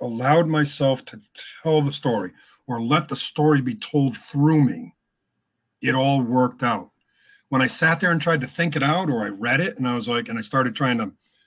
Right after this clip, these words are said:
you know, be in my head and analyze it and say, "Oh, I don't know if they're gonna like," then it all went to crap, and I did what you did. I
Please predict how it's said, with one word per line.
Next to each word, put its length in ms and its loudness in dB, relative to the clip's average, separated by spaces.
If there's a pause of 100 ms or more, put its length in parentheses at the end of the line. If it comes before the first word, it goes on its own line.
(340)
you 60 -10
know, 120 -4
be 280 -2
in 140 6
my 200 4
head 540 -2 (600)
and 180 -8
analyze 540 2
it 260 -2
and 320 -8
say, 160 -14
"Oh, 400 4
I 140 2
don't 160 2
know 100 2
if 100 -2
they're 80 -6
gonna 160 -2
like," 280 -2 (400)
then 120 2
it 80 2
all 160 2
went 200 0
to 60 -10
crap, 600 -6
and 100 -10
I 160 0 (320)
did 140 -6
what 180 -2
you 100 -2
did. 220 -6
I 80 -18